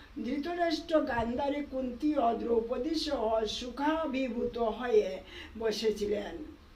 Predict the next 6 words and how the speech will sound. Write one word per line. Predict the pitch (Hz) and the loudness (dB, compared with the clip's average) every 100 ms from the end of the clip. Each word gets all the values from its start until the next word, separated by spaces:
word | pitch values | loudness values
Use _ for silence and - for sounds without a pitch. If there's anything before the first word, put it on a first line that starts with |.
| - - - - - - 233 | -20 -20 -20 -20 -20 -4 2
ভগবান | 277 - 392 403 403 | 4 4 2 0 0
শ্রীকৃষ্ণ | 311 269 - 302 311 370 320 254 | 0 -2 0 0 0 0 0 2
সেখানে | - 262 - 277 254 233 | 2 0 2 0 0 -2
ছিলেন। | 226 214 208 202 175 - - - - - - | 2 4 4 0 -6 -10 -12 -12 -12 -12 -2
সর্বশক্তিমানের | 285 269 262 370 349 320 - - 302 294 269 254 269 262 247 - - - 233 | 4 6 6 2 0 0 0 0 4 4 2 4 6 6 4 -2 -8 -8 -2
দুর্বার | 240 240 247 247 262 285 247 208 | 6 8 8 6 4 6 4 2